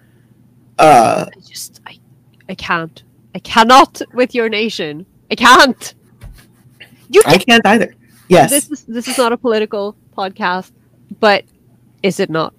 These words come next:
Speaker 2: I don't know.
Speaker 1: Let's see, we talk about politics a lot.
Speaker 2: You cannot abduct people from their homes and force them to live in a country and then say, "You don't belong here." That, that doesn't,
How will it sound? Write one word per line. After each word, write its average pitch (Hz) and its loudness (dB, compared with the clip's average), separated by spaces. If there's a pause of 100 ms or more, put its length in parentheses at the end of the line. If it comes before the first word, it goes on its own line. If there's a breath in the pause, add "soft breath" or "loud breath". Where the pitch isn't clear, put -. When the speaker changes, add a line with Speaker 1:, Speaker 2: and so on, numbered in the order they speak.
Speaker 2:
I 175 2
don't 147 -4
know. 143 -10
Speaker 1:
Let's 160 -6
see, 170 4
we 160 4
talk 202 6
about 190 4
politics 170 2
a 147 -2
lot. 117 -2
Speaker 2:
You 392 8 (140)
cannot 349 2 (640)
abduct 277 2
people 214 -2
from 294 2
their 226 4
homes 285 2
and 262 0
force 311 2
them 285 0
to 330 0
live 262 0
in 254 -2
a 254 -2
country 269 2
and 233 -2
then 262 2
say, 254 2
"You 247 0
don't 247 0
belong 277 2
here." 202 0
That, 170 -6 (140)
that 240 -4
doesn't, 254 -8